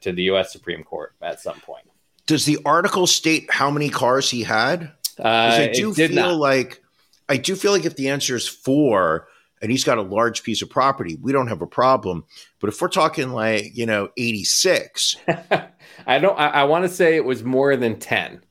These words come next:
Speaker 1: I don't know if it hit eighty-six, but it was probably in the ballpark of, like, fifteen to twenty.
Speaker 2: Were any of them, um, wheelless and on, um, uh, uh, uh, cinder blocks?
Speaker 1: According to the article, a number of them, uh, would start,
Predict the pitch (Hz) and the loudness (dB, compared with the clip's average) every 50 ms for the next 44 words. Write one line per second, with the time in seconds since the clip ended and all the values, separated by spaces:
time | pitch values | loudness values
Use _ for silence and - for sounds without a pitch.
0 | _ - - 104 123 135 139 135 135 131 104 104 - 127 117 - - 117 113 117 | _ -4 -2 0 0 2 0 0 0 -2 -2 0 0 -2 -2 -2 0 0 2 2
1 | 113 107 92 - - 123 101 87 80 - - - 98 95 95 - 90 95 92 90 | 2 0 -4 -4 -2 0 0 0 -2 -4 -6 -4 -2 0 0 0 -2 -2 -2 -2
2 | 87 - - 104 98 104 101 107 107 104 98 98 95 95 90 92 92 92 90 - | -4 -2 0 0 2 2 2 2 2 2 2 2 0 -2 -2 0 0 0 0 0
3 | 101 92 90 90 95 90 87 82 80 - - - 85 85 - - 98 87 82 80 | -2 -2 -2 -2 -4 -6 -6 -6 -8 -10 -8 -8 -8 -8 -8 -10 -10 -10 -10 -10
4 | 78 - - 65 64 60 - - - _ _ _ _ _ _ _ _ _ - 110 | -14 -16 -18 -18 -16 -16 -18 -20 -20 _ _ _ _ _ _ _ _ _ -2 0
5 | 131 156 156 156 156 156 170 196 208 208 214 196 160 190 185 180 180 180 165 - | 2 2 2 2 0 0 2 2 2 2 2 2 2 2 2 2 2 0 -2 -4
6 | - 143 139 139 139 135 123 107 101 113 127 143 151 170 165 160 185 196 196 - | 0 2 2 2 2 0 -4 -2 0 2 2 4 4 2 2 2 2 2 2 0
7 | - - - - 131 123 127 - 135 131 131 131 131 131 - - 123 120 120 120 | -4 -4 -2 -2 -2 -2 -2 -2 0 0 0 0 0 -2 -4 -4 -2 -2 -2 -2
8 | 120 - - 113 117 117 113 113 110 110 110 110 113 110 110 107 104 101 101 - | -4 -6 -2 0 0 2 2 0 0 -2 -2 -2 0 2 2 2 0 0 -2 -2
9 | - 107 104 104 104 101 - - 127 110 110 95 87 87 73 - - - - - | -2 0 0 0 0 -2 -2 -2 -2 0 -2 -2 -2 -4 -6 -6 -6 -6 -6 -6
10 | - _ _ - - 147 170 185 185 175 165 165 151 139 151 151 143 135 - 131 | -6 _ _ -2 0 2 2 2 2 2 2 2 2 2 2 2 0 0 0 0
11 | 117 107 95 107 107 107 117 120 135 147 151 156 151 147 139 127 143 135 131 131 | 0 0 0 -4 -4 -2 0 0 0 2 2 2 2 2 0 2 2 2 2 2
12 | 127 127 123 - - 101 107 104 101 101 98 101 101 98 104 95 90 - - - | 2 -2 -4 -4 -4 -2 0 0 2 2 2 0 0 0 -2 -4 -6 -10 -16 -4
13 | - 139 131 139 131 120 - - - - - - | 0 2 2 4 2 0 -2 -4 -8 -18 -20 -20